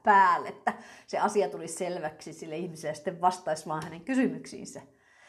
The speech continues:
Et ei tarvi esitellä siinä niinku koko ajan näitä juttuja naamatusten ihmisille tai sitten puhelimessa. Että ei tarvi istua niinku kahdeksan tuntia päivässä puhelimessa, se luuri korvassa, ei sekään kauhean kivaa minun mielestä ole.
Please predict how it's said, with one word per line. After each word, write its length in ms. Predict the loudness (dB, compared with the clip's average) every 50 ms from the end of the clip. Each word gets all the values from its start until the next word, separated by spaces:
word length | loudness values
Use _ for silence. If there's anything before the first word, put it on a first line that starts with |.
| -20 _ _ -10
Et 100 | -6 -4
ei 80 | 0 2
tarvi 300 | 2 2 2 2 2 2
esitellä 440 | 4 4 2 0 0 -2 -4 -4 -4
siinä 360 | -6 -6 -8 -8 -10 -10 -10
niinku 340 | -10 -10 -12 -12 -10 -10 -10 -12 -12 -16 -20 _ _ _ _ _ _
koko 280 | -8 -8 -6 -4 -2 -2
ajan 220 | -2 -2 -4 -6
näitä 200 | -10 -10 -8 -6
juttuja 520 | -4 -4 -6 -6 -8 -8 -8 -8 -8 -10 -12 -16 _ _ _ -14
naamatusten 720 | -10 -8 -6 -6 -6 -6 -8 -8 -10 -12 -12 -12 -12 -12 -12
ihmisille 420 | -10 -10 -12 -10 -10 -8 -8 -8
tai 320 | -6 -2 0 2 2 2 0
sitten 240 | -2 -2 -2 -2
puhelimessa. 760 | 0 0 0 0 0 -2 -2 -4 -6 -8 -10 -8 -6 -6 -6 -6 -8 -10 _ _ _ _ _ _ _ _ _ _ _ _ _ _
Että 200 | -18 -12 -10 -8
ei 60 | -4
tarvi 280 | -4 -4 -4 -4 -4 -4
istua 320 | -4 -4 -6 -6 -6 -6
niinku 220 | -6 -6 -10 -10 -6
kahdeksan 520 | -2 -2 -2 -2 -2 -4 -6 -8 -10 -10
tuntia 320 | -10 -10 -8 -6 -4 -2
päivässä 460 | 0 2 2 2 0 -2 -4 -6 -6 -2
puhelimessa, 640 | 0 2 2 2 2 0 -4 -6 -8 -10 -10 -10
se 240 | -8 -8 -8 -8 -8 -8
luuri 280 | -8 -8 -8 -8 -8 -6
korvassa, 440 | -6 -4 -4 -4 -6 -8 -8 -8
ei 60 | -8 -8
sekään 300 | -6 -4 -4 -4 -2 -2
kauhean 300 | -4 -4 -4 -4 -6 -10
kivaa 280 | -10 -8 -6 -6 -6
minun 240 | -6 -6 -8 -8 -8
mielestä 380 | -8 -8 -8 -10 -10 -8 -6 -6
ole. 140 | -6 -6